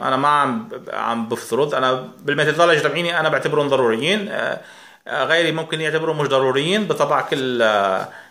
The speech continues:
كل شركه وكل شخص وكل مؤسسه لها الحق تعمل، آه،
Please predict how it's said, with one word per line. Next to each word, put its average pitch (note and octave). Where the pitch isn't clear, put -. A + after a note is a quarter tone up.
كل E3
شركه D#3+
وكل C#3+
شخص C#3
وكل C#3+
مؤسسه D#3+
لها C#3
الحق -
تعمل، B2+
آه، A2+